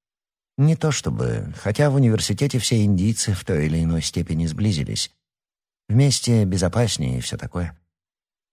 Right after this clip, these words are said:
«Ади, может, и принц, но для английских студентов он был просто ещё одним цветным.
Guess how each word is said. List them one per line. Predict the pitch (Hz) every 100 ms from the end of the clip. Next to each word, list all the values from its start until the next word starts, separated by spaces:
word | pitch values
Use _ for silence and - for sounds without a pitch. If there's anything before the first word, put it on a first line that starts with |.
| _ _ _
«Ади, | 139 123 127
может, | 127 117 135
и |
принц, | 127 143 160 -
но | 101 98
для | 95 98
английских | 104 117 113 113
студентов | - 117 120 113 110
он | 113 110
был | 110
просто | 107 107 - 110
ещё | 95 -
одним | 101 104 101
цветным. | 95 104 104 110 76 58